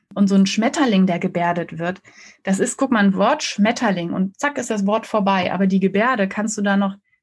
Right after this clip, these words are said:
zeigen und dein Kind guckt auf den Schmetterling, dann guckt's auf die Hände, dann sagst du nochmal Schmetterling.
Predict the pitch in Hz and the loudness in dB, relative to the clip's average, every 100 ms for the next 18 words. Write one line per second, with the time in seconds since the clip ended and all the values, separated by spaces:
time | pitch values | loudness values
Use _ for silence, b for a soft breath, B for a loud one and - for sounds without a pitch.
0 | _ - 240 277 277 165 175 190 202 214 | _ -6 -2 2 2 0 0 2 2 0
1 | 262 247 247 240 196 190 190 190 226 226 | 0 0 0 -2 -6 0 -2 0 -2 -2
2 | 214 196 185 190 240 240 - 196 220 196 | -2 0 0 -2 -4 -8 -8 -6 -4 -2
3 | 214 220 190 180 190 190 190 202 202 196 | -2 0 0 0 0 0 -2 -2 -2 0
4 | 196 214 208 208 175 165 | -2 0 0 0 -2 -6